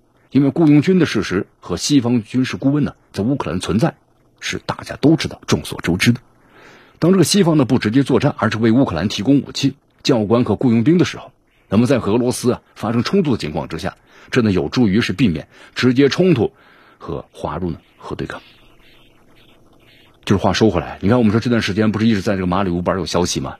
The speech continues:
亚速干呢真的有大鱼啊，对吧？你做出很多分析，也可能是拜登的儿子，还有分析说是加拿大的前这个总司令退役的，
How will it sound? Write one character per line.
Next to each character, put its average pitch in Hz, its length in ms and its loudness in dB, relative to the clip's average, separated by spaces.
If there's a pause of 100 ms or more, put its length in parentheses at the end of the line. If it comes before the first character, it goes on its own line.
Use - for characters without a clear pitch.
(500)
亚 107 160 0
速 92 120 -8
干 98 140 0
呢 90 80 -4
真 98 160 -2
的 85 40 -2
有 - 60 -14
大 - 180 -8
鱼 67 160 -6
啊， 92 160 -6
对 98 100 0
吧？ 98 180 0 (220)
你 101 100 2
做 107 140 0
出 95 60 0
很 90 140 -2
多 92 80 0
分 120 180 4
析， 101 200 0 (300)
也 117 100 0
可 120 80 0
能 113 80 4
是 107 80 -2
拜 117 160 0
登 120 100 2
的 113 80 2
儿 95 160 0
子， 131 140 -2 (500)
还 107 100 -2
有 120 180 4
分 127 180 2
析 113 100 0
说 120 160 0
是 113 80 -2
加 127 100 0
拿 113 80 0
大 110 140 -2
的 95 80 -4
前 107 300 -2 (260)
这 - 80 -4
个 107 40 -2
总 82 140 -4
司 - 140 0
令 120 140 0
退 - 180 0
役 117 100 2
的， 98 140 0